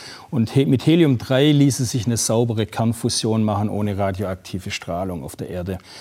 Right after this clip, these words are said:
Und es gab immer so eine Hausnummer, so eine, so eine Patrone von, von der Größe von einem kleinen Bierfass. Damit könnte man New York ein Jahr lang mit Strom versorgen.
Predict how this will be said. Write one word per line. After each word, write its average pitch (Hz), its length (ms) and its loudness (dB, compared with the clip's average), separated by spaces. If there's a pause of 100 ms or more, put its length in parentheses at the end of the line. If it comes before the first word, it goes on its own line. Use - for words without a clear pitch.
(220)
Und 104 280 -4
es 110 160 -4
gab 117 180 6
immer 113 140 6
so 110 100 0
eine 95 180 2
Hausnummer, 120 480 4
so 107 160 0
eine, 98 400 0
so - 100 -2
eine 104 120 -2
Patrone 117 840 2
von, 104 340 -2
von 104 200 -2
der 101 80 -2
Größe 110 380 0
von 104 100 -4
einem 101 100 -4
kleinen 104 280 -2
Bierfass. 117 520 2
Damit 104 280 -2
könnte 104 260 0
man 98 160 0
New 95 80 -2
York 101 420 0
ein 98 200 -4
Jahr 95 160 0
lang 92 160 -4
mit 90 120 -4
Strom 80 320 -6
versorgen. - 540 -10